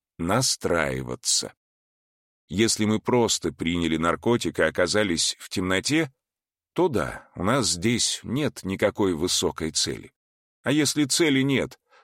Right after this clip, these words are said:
то что предстанет перед нашим взором? Только всякие бессмысленные зрелища. Толпы лярв, каких-то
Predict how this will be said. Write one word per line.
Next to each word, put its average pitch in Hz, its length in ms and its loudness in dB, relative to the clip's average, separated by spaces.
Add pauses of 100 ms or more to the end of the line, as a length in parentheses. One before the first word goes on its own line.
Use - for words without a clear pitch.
то 180 120 0
что 196 240 2
предстанет 107 680 0
перед 101 240 0
нашим 104 420 0
взором? 107 460 0 (520)
Только 180 340 0
всякие 156 540 0
бессмысленные 147 1040 0
зрелища. 117 760 0 (500)
Толпы 160 420 2
лярв, 101 720 0
каких-то 104 560 -2